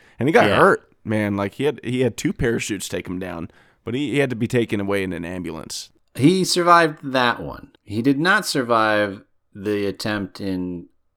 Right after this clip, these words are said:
Speaker 2: uh, twenty twenty. So in February twenty-second, he did, he did another one. It was a steam-powered rocket. Um, and what happened was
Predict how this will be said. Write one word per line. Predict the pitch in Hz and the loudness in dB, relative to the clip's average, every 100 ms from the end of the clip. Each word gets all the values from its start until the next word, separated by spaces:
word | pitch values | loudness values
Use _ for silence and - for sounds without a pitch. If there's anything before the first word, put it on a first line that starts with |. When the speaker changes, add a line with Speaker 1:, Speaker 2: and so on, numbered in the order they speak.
| - | -14
Speaker 2:
uh, | 82 82 80 | -12 -10 -12
twenty | - 110 92 | -8 -6 -6
twenty. | - 95 78 - _ _ _ _ _ _ _ | -8 -10 -10 -12 _ _ _ _ _ _ _
So | - 101 92 | -10 -8 -6
in | 92 | -4
February | 123 120 131 123 117 | 0 0 2 2 0
twenty-second, | - 117 107 - 110 104 104 92 | -2 -4 -4 -4 -4 -4 -6 -8
he | - 95 | -8 -10
did, | 90 104 101 _ _ | -6 -6 -6 _ _
he | 95 95 | -12 -8
did | 95 95 92 | -4 -4 -4
another | 87 87 120 127 | -4 -4 -2 -2
one. | 101 92 | -2 -4
It | |
was | 90 | -4
a | 82 | -6
steam-powered | - - 139 143 117 90 85 80 | -6 -2 0 0 -2 -2 -2 -4
rocket. | 85 73 - 78 _ _ _ _ _ _ _ | -6 -8 -8 -10 _ _ _ _ _ _ _
Um, | - 85 78 76 73 - _ _ _ _ _ - | -12 -8 -8 -10 -14 -16 _ _ _ _ _ -12
and | 101 101 | -8 -4
what | 101 - - | -4 -4 -8
happened | 117 131 135 101 95 87 | -2 -2 -2 -4 -4 -4
was | 90 90 90 82 - | -4 -2 -4 -6 -8